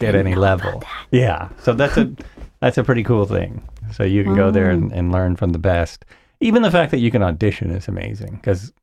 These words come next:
Speaker 2: I always learn a lot just auditioning. Um,
Speaker 1: Yeah.
Speaker 2: so, yeah, it's, it'd be worth it.
Speaker 1: Well, so you're the third person this year that I've, well, the last couple of years that I've met, known that made a li-, like, lived in L A.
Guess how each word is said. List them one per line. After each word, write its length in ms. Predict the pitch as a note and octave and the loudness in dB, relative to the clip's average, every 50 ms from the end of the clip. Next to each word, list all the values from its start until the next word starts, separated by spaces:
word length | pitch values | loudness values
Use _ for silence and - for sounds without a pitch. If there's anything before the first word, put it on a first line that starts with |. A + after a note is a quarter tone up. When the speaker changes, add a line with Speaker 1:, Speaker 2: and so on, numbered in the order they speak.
| _ - | _ -2
Speaker 2:
I 160 | - A2 A#2+ | 2 2 4
always 220 | A2+ G2 F2+ E2 - | 4 2 2 0 -2
learn 180 | F#2+ F2 E2 | -2 -2 -2
a 40 | E2 | -2
lot 300 | D#2+ E2 E2 D#2+ - - | 0 0 -2 -2 -4 -4
just 160 | - F#2+ - | -6 -6 -4
auditioning. 580 | - D2 - F#2+ F#2 F2+ - - - F#2 G#2 A#2 _ _ _ _ _ _ _ _ _ _ _ - - | -4 -6 -4 -4 -6 -6 -6 -8 -10 -10 -12 -14 _ _ _ _ _ _ _ _ _ _ _ -8 -6
Um, 380 | F#2 F2 D#2+ E2 E2 D#2+ D2 - _ _ _ - | -4 -4 -2 -4 -4 -6 -10 -12 _ _ _ -6
Speaker 1:
Yeah. 420 | B3+ F3+ E3+ D#3+ D3 C#3 C3 C3 | -2 0 2 2 2 2 0 -2
Speaker 2:
so, 320 | C3+ G#2+ F#2+ E2 D#2 D#2+ F2 - | 0 0 0 0 0 -4 -6 -4
yeah, 280 | G2+ G2+ F#2 E2 D#2+ D#2+ - _ _ _ - - | 0 0 0 0 -2 -6 -10 _ _ _ -14 -12
it's, 280 | E3 - - - - - _ _ _ _ - | -12 -12 -12 -16 -20 -20 _ _ _ _ -2
it'd 180 | G#2 G2 F#2 F#2 | -2 -2 0 0
be 80 | G2 F#2 | 0 2
worth 240 | F2+ F2+ F2 - - | 2 2 0 0 -2
it. 120 | - - - - - _ _ - | -6 -8 -10 -18 -20 _ _ 0
Speaker 1:
Well, 120 | - C#4+ D4+ | 2 2 4
so 140 | - - D#4 | 4 4 4
you're 160 | D4+ F4 F4 | 4 6 4
the 100 | E4+ E4 | 4 2
third 440 | - - D4+ D4+ D4+ D4+ C4+ A3 F#3+ - _ _ _ _ _ _ _ - | 2 2 2 2 4 2 2 0 -2 -6 _ _ _ _ _ _ _ -8
person 600 | - - G#3 G3+ - - F#3+ F3+ F3 E3 D#3 D#3+ D#3+ | -2 0 0 0 2 2 4 4 6 6 4 4 4
this 300 | E3+ E3+ E3 - - - | 0 -2 -2 -4 -6 0
year 260 | - E3 D#3+ E3 E3 D3+ | 0 2 4 4 2 2
that 120 | D3 D3+ | 2 2
I've, 240 | D3+ D3 D3 D3 _ - | 2 0 0 -2 _ -4
well, 260 | - E3+ D3 C#3 C#3+ - | 0 0 0 0 0 -2
the 60 | - D#3+ | 0 0
last 200 | F3+ F3 - - | 0 0 0 -2
couple 200 | - F3+ D#3 F3 | -4 0 2 2
of 60 | E3 | 4
years 200 | D#3+ D#3+ D#3 D3 | 4 2 2 0
that 100 | E3+ D3 | 0 0
I've 200 | D#3 C#3+ C#3 - _ _ _ _ _ _ _ _ - | 0 0 -2 -4 _ _ _ _ _ _ _ _ 0
met, 300 | E3+ F3 F3 E3+ - - | 2 4 4 2 2 4
known 340 | D#3+ E3+ E3+ E3 D#3+ D#3 D#3+ | 4 4 6 6 6 4 4
that 80 | - - | 4 4
made 220 | E3 D#3 D3+ D#3+ E3+ | 2 2 4 2 2
a 60 | F3 | 2
li-, 140 | F3+ F#3 - - - | 0 0 -2 -2 -2
like, 160 | F3 D#3+ - - | -2 -2 -2 -2
lived 440 | F3 F#3 D#3 - F#3 E3+ D#3+ D#3 | -2 -2 0 2 2 2 2 4
in 260 | F3 E3+ F3 F3 F3 - - | 4 4 4 2 0 -2 -2
L 180 | E3 E3 F3 | 0 0 2
A. 360 | G#3+ A3 F3+ E3 D#3+ E3+ F3+ | 2 2 2 2 2 2 0